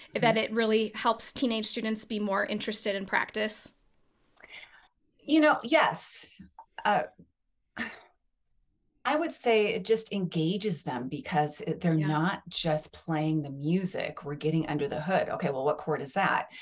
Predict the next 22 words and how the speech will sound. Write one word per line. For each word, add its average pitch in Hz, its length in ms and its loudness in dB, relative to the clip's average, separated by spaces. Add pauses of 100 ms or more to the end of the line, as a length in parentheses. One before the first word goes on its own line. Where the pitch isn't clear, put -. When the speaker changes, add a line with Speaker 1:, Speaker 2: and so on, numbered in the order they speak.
(160)
Speaker 2:
And 392 60 -4
a 415 40 0
lot 523 140 2
of - 40 -6
times 233 200 0
they 196 100 4
don't 160 220 2
know 139 160 0
right 151 160 2
away. 190 300 2 (240)
And 311 100 -4
so 359 80 4
I'll - 80 4
say, 190 260 2
"Can - 160 -10
you 539 140 -6
tell - 220 -2
that 185 120 -6
that's 165 240 -2
a - 60 -10
C 151 220 -6
chord?" 170 380 -2